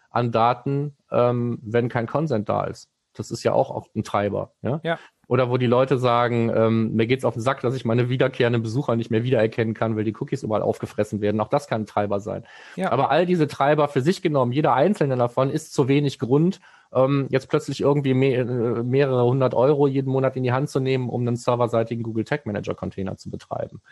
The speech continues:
Speaker 2: Ja.
Speaker 1: Und das ist auch oft gar nicht erforderlich. Und genau das ist das, was ich, wo ich meine, mh, da gehen die Leute oft zu sehr Abkürzungen bei der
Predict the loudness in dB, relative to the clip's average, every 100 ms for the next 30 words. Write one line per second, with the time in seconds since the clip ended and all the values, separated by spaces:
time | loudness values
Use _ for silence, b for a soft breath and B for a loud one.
0 | B B 0 0 0 0 0 -2 -2 0
1 | 2 0 -4 0 0 2 -2 -6 -12 -4
2 | 0 2 2 0 -2 -8 -8 -8 -8 -10
3 | -8 -4 -2 0 2 0 -2 B B B
4 | -8 -2 0 0 -2 0 0 2 2 2
5 | 2 0 -4 -6 -2 0 2 4 2 -2
6 | _ _ _ _ -8 -8 -2 0 0 -2
7 | -2 -2 -6 -12 _ _ _ _ -14 -6
8 | -2 0 2 2 0 -2